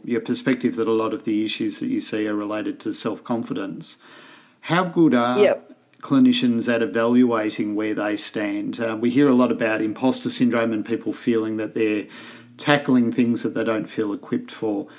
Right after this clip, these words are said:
Speaker 1: Are we any good at evaluating where we stand in, uh, in our careers?
Speaker 2: I look, I generally think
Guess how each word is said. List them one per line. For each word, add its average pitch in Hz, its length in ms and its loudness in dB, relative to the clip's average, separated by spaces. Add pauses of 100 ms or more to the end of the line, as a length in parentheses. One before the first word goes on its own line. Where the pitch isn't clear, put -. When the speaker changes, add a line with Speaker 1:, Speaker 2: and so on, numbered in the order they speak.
(120)
Speaker 1:
Are 135 100 2
we 151 180 8
any 156 140 6
good 131 280 6
at 113 220 0
evaluating 110 640 0
where 107 140 -4
we 104 100 -4
stand 113 380 -4
in, 113 280 -2
uh, - 220 -6
in 117 220 -2
our 113 100 -4
careers? 127 540 -4 (1500)
Speaker 2:
I 320 540 4 (340)
look, 262 320 6
I 269 100 8
generally 277 640 4
think 233 240 4